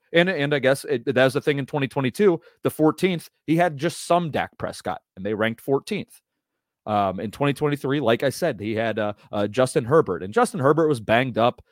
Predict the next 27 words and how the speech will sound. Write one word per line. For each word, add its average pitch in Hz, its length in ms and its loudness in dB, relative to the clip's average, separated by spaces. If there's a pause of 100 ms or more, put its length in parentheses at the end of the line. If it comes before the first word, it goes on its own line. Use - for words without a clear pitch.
(120)
I - 20 -20
can't 185 140 -4
remember 143 320 -2
if 131 120 -6
he, 120 100 -2
like, 113 220 -2
actually 117 340 -2
missed 110 420 -4
games, 135 540 -2 (260)
uh, 92 340 0
or 104 240 0
if, 95 120 -8
like, 104 180 -4
that 101 160 -4
finger, 139 360 -2
I 113 80 2
can't 196 180 -4
remember 127 220 -2
what 104 200 0
the 117 60 -6
hell 104 180 -2 (140)
Justin 110 260 -4
Herbert's 98 560 -4
whole 107 160 -2
thing 107 220 -6
is. 104 200 -6
I'm 98 200 -10